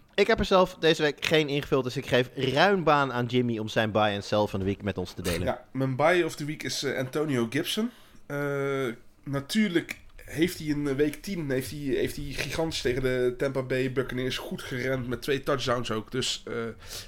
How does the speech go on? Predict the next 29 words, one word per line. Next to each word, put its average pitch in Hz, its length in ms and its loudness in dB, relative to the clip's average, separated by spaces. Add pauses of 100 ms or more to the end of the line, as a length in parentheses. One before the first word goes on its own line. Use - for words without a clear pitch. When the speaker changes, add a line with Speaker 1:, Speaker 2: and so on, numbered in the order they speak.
Speaker 2:
toen 120 420 0
was 143 280 0
zijn 127 260 0
waarde 143 260 2
alweer 127 220 2
iets 127 160 -4
omhoog 127 240 2
geschoten. 135 540 0
Daarna 131 380 4
kwam 127 300 0
een, 120 240 -2 (600)
qua 120 220 4
fantasy 180 560 2
output 147 440 2
een, - 220 -4
een, 131 280 -6
een, 110 240 -8
een 127 140 -6
teleurstellende 135 760 2
week 131 220 2
weer 123 120 0
tegen 123 160 -2
de 120 80 -4
Panthers 123 460 0
met, 117 260 0
eh, 101 260 4
zes - 640 0
punt 120 220 -4
vijf - 420 -6